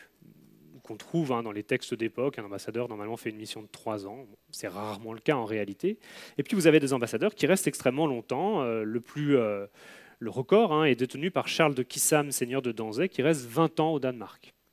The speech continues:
Hein, vous voyez, évidemment, entre celui qui reste deux, trois ans dans une capitale et celui qui reste vingt ans, il y a un écart, euh, absolument phénoménal. Alors, ces résidents, et ça nous dessine quand même une géographie diplomatique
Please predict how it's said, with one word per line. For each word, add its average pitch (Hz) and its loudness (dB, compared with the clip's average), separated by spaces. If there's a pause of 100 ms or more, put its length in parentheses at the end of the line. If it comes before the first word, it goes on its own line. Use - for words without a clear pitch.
Hein, 107 -20
vous 107 -20
voyez, 110 -6
évidemment, 113 -6
entre 117 -8
celui 131 -6
qui - -8
reste 117 0
deux, 123 0
trois 127 2
ans 139 2
dans 123 -6
une 110 -12
capitale 120 -4
et - -6
celui 120 -10
qui - -12
reste 110 -6
vingt 101 -12
ans, 139 -8 (440)
il 127 -2
y - 2
a - 0
un 113 -2
écart, 120 -2
euh, 101 -4
absolument 110 -8
phénoménal. 107 -6 (720)
Alors, 143 6
ces - 4
résidents, 175 4
et 143 4
ça 135 0
nous 117 -6
dessine 127 -4
quand 135 0
même 123 -2
une 117 -10
géographie 123 0
diplomatique 117 -8